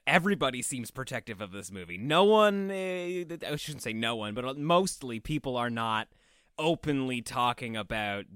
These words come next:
the stuff that you would rather have kept secret before seeing it for yourself.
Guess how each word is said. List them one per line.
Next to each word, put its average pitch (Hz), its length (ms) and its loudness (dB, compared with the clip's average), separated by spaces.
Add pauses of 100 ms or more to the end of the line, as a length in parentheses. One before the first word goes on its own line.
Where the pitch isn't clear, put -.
the 120 100 -4
stuff - 420 -2
that 117 140 -8
you 113 160 -6
would 107 160 -8
rather 101 340 -4
have 92 160 -12
kept - 240 -12
secret 98 400 -10
before 101 300 -12
seeing 90 320 -10
it 80 80 -16
for 90 100 -14
yourself. 80 600 -14